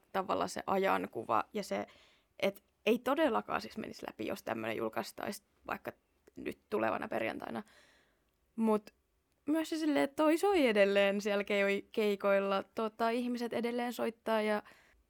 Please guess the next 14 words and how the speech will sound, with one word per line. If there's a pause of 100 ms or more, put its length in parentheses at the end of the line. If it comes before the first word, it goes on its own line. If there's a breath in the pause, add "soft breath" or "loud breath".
en
mä
oo
ainakaan
ikinä (680)
mitenkään
jäänyt
miettimään
oikeesti,
et (300)
mitä (200)
siellä
oikeesti
sanotaan.